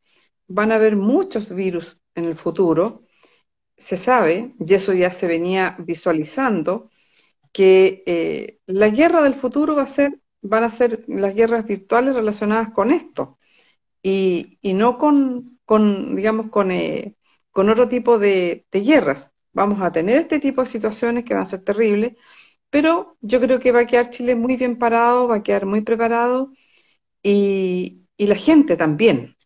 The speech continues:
Nosotros habremos aprendido muchísimo, quienes nos están escuchando harán, habrán aprendido muchísimo, y yo creo que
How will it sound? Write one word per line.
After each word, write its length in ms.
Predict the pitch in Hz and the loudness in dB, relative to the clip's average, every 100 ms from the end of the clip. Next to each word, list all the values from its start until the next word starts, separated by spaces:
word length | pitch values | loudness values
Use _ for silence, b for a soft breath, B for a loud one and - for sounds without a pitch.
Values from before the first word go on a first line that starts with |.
| _ _ _ _ _ - | _ _ _ _ _ -6
Nosotros 520 | 180 - 247 311 285 | -4 0 0 0 0
habremos 340 | 226 214 220 | 2 2 2
aprendido 500 | 208 175 170 208 226 | 2 0 0 2 2
muchísimo, 800 | 208 180 - 254 - 185 214 254 b b b b b _ | 2 0 -2 -4 -4 -6 -4 -6 b b b b b _
quienes 240 | 202 185 | 0 2
nos 140 | 180 165 | 0 -2
están 220 | 160 190 | -2 -4
escuchando 800 | 196 196 180 240 220 214 214 220 - | -4 -8 -6 -2 0 0 0 -2 -4
harán, 300 | 170 175 - | -2 -2 -2
habrán 320 | 165 165 196 | -4 -2 0
aprendido 460 | 202 196 180 190 185 | 0 -2 -2 -2 0
muchísimo, 840 | 180 180 226 214 226 226 233 - | -2 -4 -6 -6 -4 -2 -4 -6
y 540 | - 180 180 180 180 175 | -8 -4 -2 -2 -4 -2
yo 140 | 196 | -2
creo 300 | 208 226 233 | 2 4 2
que 380 | 220 208 196 | 2 0 0